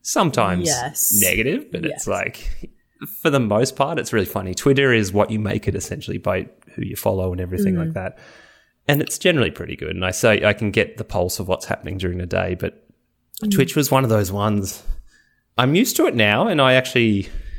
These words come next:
Speaker 1: uh, in the last few days, I've started jumping online. And, I mean, I was talking to you the other day, I was talking about, uh, one of your Commander streams, and I don't know if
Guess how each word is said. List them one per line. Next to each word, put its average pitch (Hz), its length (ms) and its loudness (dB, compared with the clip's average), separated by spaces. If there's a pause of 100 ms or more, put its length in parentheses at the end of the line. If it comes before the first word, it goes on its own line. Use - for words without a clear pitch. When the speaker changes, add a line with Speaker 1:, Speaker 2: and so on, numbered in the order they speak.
(200)
Speaker 1:
uh, 104 500 0
in 110 120 0
the 104 60 0
last 101 320 2
few 104 120 -2
days, 95 280 -4
I've 95 120 -2
started 95 340 0
jumping 92 320 -2
online. 92 380 0
And, 90 120 -2
I 104 80 2
mean, 101 140 2
I - 20 4
was 92 120 0
talking 101 220 2
to 98 60 -2
you 180 140 6
the 113 80 4
other 98 160 6
day, 98 140 6
I - 20 6
was 95 120 0
talking 101 200 0
about, 92 180 2 (640)
uh, 95 280 2
one 104 140 2
of 95 60 0
your 90 60 -4
Commander 110 400 0
streams, 98 480 -4
and - 80 -6
I 95 80 -2
don't 92 160 -4
know 92 80 -4
if - 180 -8